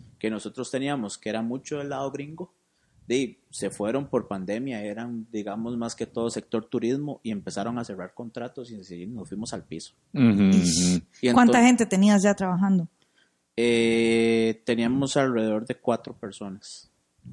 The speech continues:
Speaker 2: Y hacían toda la parte de, así, de, este, audiovisual y toda
Speaker 1: No,
Speaker 2: la
Speaker 1: no,
Speaker 2: shit.
Speaker 1: así, este, digamos, nosotros hacíamos mercadeo, eh, marketing, programación y redes sociales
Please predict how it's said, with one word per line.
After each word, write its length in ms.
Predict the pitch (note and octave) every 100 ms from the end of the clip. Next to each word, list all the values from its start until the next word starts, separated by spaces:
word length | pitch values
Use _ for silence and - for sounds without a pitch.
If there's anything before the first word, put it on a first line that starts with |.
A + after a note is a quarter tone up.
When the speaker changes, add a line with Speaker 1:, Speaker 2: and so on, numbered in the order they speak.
| -
Speaker 2:
Y 80 | A#2+
hacían 240 | G#2+ B2 A#2+
toda 140 | B2
la 140 | A#2 -
parte 380 | B2 - C3+
de, 400 | G2+ F2 E2+ E2
así, 260 | D#2+ - A#2+
de, 500 | A2+ F2 E2+ D#2 D2+ D2 D2 D2
este, 500 | - - - D#2+ D#2
audiovisual 760 | F2 F2+ F#2 F2+ - A2 G#2+ F#2
y 60 |
toda 180 | D#2 G2
Speaker 1:
No, 100 | D3
Speaker 2:
la 40 | D3+
Speaker 1:
no, 100 | D3
Speaker 2:
shit. 120 | D3
Speaker 1:
así, 220 | G3+ -
este, 300 | A2+ - A#2+ A#2
digamos, 320 | A#2+ C3+ A#2+
nosotros 320 | A2 A#2+ C#3
hacíamos 440 | C3 C3+ C3 A2+
mercadeo, 800 | G#2+ G#2+ G#2+ G#2+ G#2 D#3+ G#3 - _ _ _ _ _ -
eh, 120 | A#2+
marketing, 580 | A#2+ D3+ - - G3+ F#3+
programación 840 | - A#2+ A2 G#2 G2+ E3 G#3 G#3+ - _ _ _ _ _ -
y 140 | B2 G#2+
redes 280 | A2+ A#2
sociales 720 | A#2 G2 A2 A2+ A2+ G#2+ -